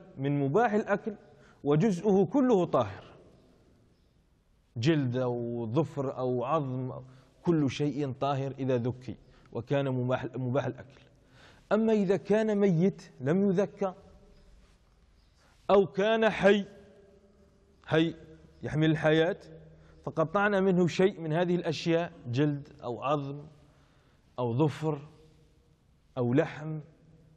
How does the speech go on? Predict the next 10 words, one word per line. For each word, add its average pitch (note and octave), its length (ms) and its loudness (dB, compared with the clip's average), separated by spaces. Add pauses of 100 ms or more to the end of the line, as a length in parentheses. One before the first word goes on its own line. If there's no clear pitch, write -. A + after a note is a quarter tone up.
(880)
فهو D3+ 240 2
نجس، D3 500 -2 (2000)
فهو A2 260 -4
دوما C3 680 -2 (760)
نجس، - 460 -16 (1120)
دوما A#2+ 560 -4 (380)
نجس A2+ 320 -8
لأنه A#2 360 -4
تحمله A#2 640 -6 (500)
الحياة A2+ 400 -4